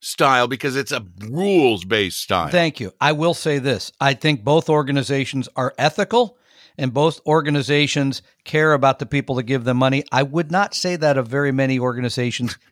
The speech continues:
Speaker 2: in
Speaker 1: <laughs> You
Speaker 2: this
Speaker 1: mean,
Speaker 2: business.
Speaker 1: you mean you wouldn't say that about Direction?
Speaker 2: I, anything for a buck, give me the big D. Yeah,
Speaker 1: Oh
Speaker 2: no, I
Speaker 1: my
Speaker 2: wouldn't say
Speaker 1: God.
Speaker 2: that.
Speaker 1: Well, I mean, think about that for a minute.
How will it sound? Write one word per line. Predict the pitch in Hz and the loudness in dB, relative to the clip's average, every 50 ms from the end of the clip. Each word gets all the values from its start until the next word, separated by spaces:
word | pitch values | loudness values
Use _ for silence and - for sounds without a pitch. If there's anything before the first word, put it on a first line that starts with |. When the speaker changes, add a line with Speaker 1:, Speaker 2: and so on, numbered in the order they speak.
| _ - | _ -2
Speaker 2:
in | 147 147 147 | 0 0 2
Speaker 1:
<laughs> | 143 | 2
You | 131 135 | 2 2
Speaker 2:
this | 131 120 | 2 2
Speaker 1:
mean, | 135 110 | 2 0
Speaker 2:
business. | 120 123 120 - 117 90 76 - - - | -2 -4 -4 -6 -8 -8 -10 -10 -4 0
Speaker 1:
you | 139 | 2
mean | 143 139 131 | 4 4 4
you | 120 117 | 4 4
wouldn't | 131 143 135 - | 4 2 2 2
say | 135 127 | 2 4
that | 127 131 123 | 4 4 4
about | 117 110 113 117 110 | 4 4 4 2 2
Direction? | - 95 82 76 87 107 - - - 151 156 143 - - _ _ _ _ _ - | -2 -2 0 0 0 0 0 -4 -4 -4 -4 -6 -10 -16 _ _ _ _ _ -8
Speaker 2:
I, | - 127 139 - - 113 104 92 - - - 127 113 120 _ _ _ _ | -8 -8 -8 -8 -12 -12 -12 -12 -14 -16 -16 -18 -20 -20 _ _ _ _
anything | - 151 180 196 202 185 143 185 185 175 | -2 0 0 0 0 0 0 0 -2 -2
for | - - 175 170 | 0 2 2 2
a | 156 | 2
buck, | 123 151 156 175 170 - - - - - - - - - - - - - - - - | 4 4 4 4 2 -2 -12 -10 -10 -10 -12 -14 -18 -18 -18 -18 -18 -20 -20 -14 -6
give | - 147 156 | -2 0 2
me | 156 151 | 2 2
the | 135 139 | 2 2
big | 120 147 147 123 120 | 0 0 0 0 -2
D. | 110 151 147 131 117 101 78 80 85 | -4 -2 -2 -2 -2 -4 -8 -8 -4
Yeah, | 123 135 135 117 104 | 0 2 2 2 0
Speaker 1:
Oh | 107 110 104 | -2 -4 -2
Speaker 2:
no, | 135 127 120 | 0 2 2
I | 117 | 2
Speaker 1:
my | 117 | 2
Speaker 2:
wouldn't | 120 120 113 104 | 0 -2 -2 -4
say | - 123 104 | -4 -6 -4
Speaker 1:
God. | 98 110 101 - - | -4 -4 -4 -4 0
Speaker 2:
that. | - | 2
Speaker 1:
Well, | 143 151 - | 2 2 2
I | - 151 | 2 0
mean, | 160 151 | 0 -2
think | - - 165 185 185 - | -2 -2 -4 -4 -2 -2
about | 123 120 107 95 | -4 -4 -4 -2
that | - 92 82 - | -2 -4 -4 -4
for | - 82 | -4 -4
a | 78 | -4
minute. | 76 71 65 53 - | -4 -4 -6 -10 -14